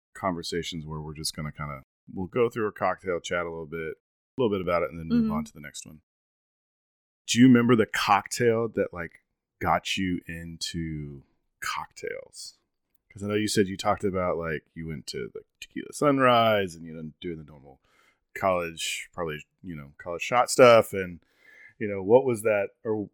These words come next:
Speaker 1: do you remember a, a cocktail or a drink that you were like, "Oh,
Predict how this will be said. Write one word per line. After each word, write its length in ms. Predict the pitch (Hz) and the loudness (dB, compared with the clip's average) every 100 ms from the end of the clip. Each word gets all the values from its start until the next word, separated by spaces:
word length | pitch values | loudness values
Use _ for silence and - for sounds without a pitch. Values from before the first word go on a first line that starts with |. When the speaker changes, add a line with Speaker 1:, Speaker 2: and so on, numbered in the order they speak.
| 123 | -10
Speaker 1:
do 140 | 98 | 0
you 100 | 110 | 2
remember 560 | 107 101 104 98 92 90 | 2 2 0 0 0 0
a, 240 | 85 82 - | -2 -6 -8
a 80 | - | -8
cocktail 340 | - 101 - 104 | 2 2 4 0
or 200 | 104 92 | 0 -2
a 60 | |
drink 280 | 82 104 98 | -4 -8 -8
that 120 | - | -12
you 100 | 95 | -12
were 60 | 92 | -12
like, 180 | 90 80 _ _ | -12 -12 _ _
"Oh, 380 | 110 95 71 | -4 -2 -4